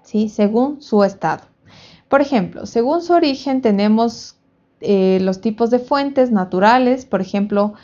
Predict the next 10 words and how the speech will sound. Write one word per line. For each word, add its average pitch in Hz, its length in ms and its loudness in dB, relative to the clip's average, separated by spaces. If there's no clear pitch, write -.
erupciones 185 560 -2
volcánicas, 254 800 0
procesos 185 560 -4
biológicos 190 560 -2
de 185 80 2
degradación 175 640 -2
de 180 60 -2
la 170 80 -2
materia 175 340 -2
orgánica, 254 680 -2